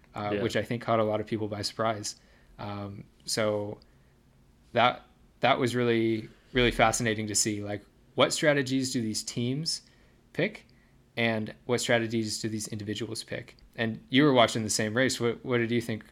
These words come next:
Speaker 1: uh, about what was going on out there?
Speaker 2: No, I mean, I think that, that all, all of those points about strategy are, are worth diving deeper into. I thought the lead pack was so interesting. I didn't watch the five K live.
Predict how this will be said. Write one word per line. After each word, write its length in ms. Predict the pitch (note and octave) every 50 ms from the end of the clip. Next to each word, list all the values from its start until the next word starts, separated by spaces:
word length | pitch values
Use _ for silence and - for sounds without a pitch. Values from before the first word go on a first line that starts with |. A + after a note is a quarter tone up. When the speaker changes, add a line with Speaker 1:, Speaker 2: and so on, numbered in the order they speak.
| - - -
Speaker 1:
uh, 100 | - A2
about 280 | A2 A2 G#2 G#2+ G#2+ A2
what 80 | A#2
was 140 | A2 G#2+ G#2
going 160 | - A2 G#2
on 160 | G#2+ G#2 G#2+ G#2+
out 140 | G#2 G#2
there? 200 | - G#2+ G#2 G#2 - _ _ - -
Speaker 2:
No, 220 | - A2+ C3 D#3
I 80 | C#3 G2+
mean, 140 | G2 G#2 G#2
I 140 | G#2 G#2+
think 240 | - - - - D#3 -
that, 200 | A2 G2+ - - - - - - - - - -
that 280 | - A2+ A2 G2 F2 -
all, 220 | - G2+ G#2+ - _ _ _ _ _ -
all 220 | A2+ A2 A2 A2
of 60 | G#2+
those 220 | G#2+ A2 G#2+ G2+ G#2
points 300 | - - G#2+ G#2 - -
about 180 | G#2+ G2+ F#2+
strategy 440 | - - G#2 G2 F#2+ F#2+ F#2 G2 F#2+
are, 240 | F#2 F#2 F2+ F2+ F2+ - -
are 320 | G2 F#2+ F2+ F#2 F#2 F2+ F#2+
worth 280 | G#2+ G2 G2 F#2 - -
diving 340 | G#2 F#2+ F#2 F2+ F2+ F#2
deeper 280 | F2 F#2 F2+ F2+ - F#2+
into. 280 | F#2 F#2 F#2 - - F#2+
I 100 | F#2 F2+
thought 320 | - - G#2 G2+ - - - - - - - - - _ _
the 100 | - B2
lead 340 | A2+ G#2+ G#2+ A#2+ C3+ D3+ C3+
pack 300 | - A#2+ G#2 G#2 - -
was 100 | F#2 -
so 280 | - - A2 G#2 G2 F#2
interesting. 400 | G2+ G2 - F#2+ - - F#2 -
I 120 | G#2 B2+
didn't 220 | D#3+ F3+ F3 B2
watch 320 | A2 G#2 G2+ G#2+ G#2 - -
the 80 | G2+
five 340 | - - G#2 F#2+ F#2+ F#2+ -
K 320 | - - F#2+ F#2 F2+ F2 -
live. 580 | F#2+ F#2+ F2+ E2+ E2 F#2+ F#2 F#2 - - - -